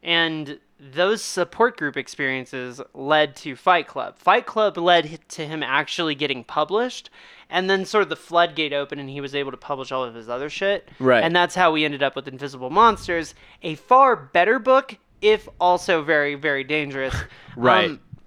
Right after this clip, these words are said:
Speaker 1: but Fight Club, I think, being the one successful book out of his repertoire, uh, is quite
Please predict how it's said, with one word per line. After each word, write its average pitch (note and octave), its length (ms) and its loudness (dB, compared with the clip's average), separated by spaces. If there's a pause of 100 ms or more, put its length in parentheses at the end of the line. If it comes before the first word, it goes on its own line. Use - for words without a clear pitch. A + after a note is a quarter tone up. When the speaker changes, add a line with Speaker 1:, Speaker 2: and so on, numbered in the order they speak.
(680)
Speaker 1:
but E3 300 0
Fight A#3+ 380 2
Club, E3 560 -2 (1000)
I D#3+ 80 -6
think, D#3 640 -4
being F#3 520 -2
the D#3 120 0
one D3 460 -6
successful D#3+ 680 -4
book C#3+ 340 -6
out C#3+ 160 2
of C#3 120 -8
his D3 500 -8 (200)
repertoire, D#3+ 880 2 (460)
uh, D3 300 2 (300)
is E3+ 460 0 (140)
quite F3 840 0